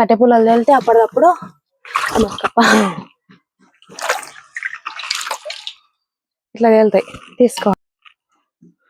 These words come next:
చూడండి ఫ్రెండ్స్, ఇట్లా అయితే చెత్త వెళ్తది. ఇట్లా మొత్తం ఇంకా, ఇంకా చాలా వెళ్తుంటది. ఇది నింపే లోపల దగ్గర దగ్గర ఒక సగం గంప వరకన్నా చెత్త వస్తది. అదంతా తీసేసుకోవాలి. కలిపి ఇది మొత్తం ఇట్లా లోపి లోపి నీళ్ళలాగా వేసుకొని ఇందులో పోసుకుంటే ఇగో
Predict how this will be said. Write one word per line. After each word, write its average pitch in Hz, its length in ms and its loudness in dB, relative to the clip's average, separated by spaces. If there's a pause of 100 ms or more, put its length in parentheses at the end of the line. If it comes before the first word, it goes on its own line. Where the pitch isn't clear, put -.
(180)
చూడండి 240 300 2
ఫ్రెండ్స్, 220 240 2 (120)
ఇట్లా 226 220 2
అయితే 214 140 2 (100)
చెత్త 214 300 2
వెళ్తది. 208 400 4 (500)
ఇట్లా 202 220 2
మొత్తం 220 240 2 (100)
ఇంకా, 226 180 4 (140)
ఇంకా 226 140 4 (100)
చాలా 226 260 4
వెళ్తుంటది. 208 380 2 (120)
ఇది 220 200 4
నింపే 208 300 2
లోపల 233 300 4 (340)
దగ్గర 208 240 4
దగ్గర 233 220 4
ఒక 220 160 -2
సగం 208 300 0
గంప 190 240 0
వరకన్నా 208 380 0
చెత్త 214 240 -2
వస్తది. 214 300 2 (600)
అదంతా 226 300 4
తీసేసుకోవాలి. 220 580 4 (500)
కలిపి 254 360 4 (440)
ఇది 233 220 4
మొత్తం 226 320 2
ఇట్లా 247 140 4 (100)
లోపి 240 300 4
లోపి 247 260 4
నీళ్ళలాగా 247 380 4
వేసుకొని 269 340 4
ఇందులో 233 260 4
పోసుకుంటే 240 400 4 (600)
ఇగో 240 140 2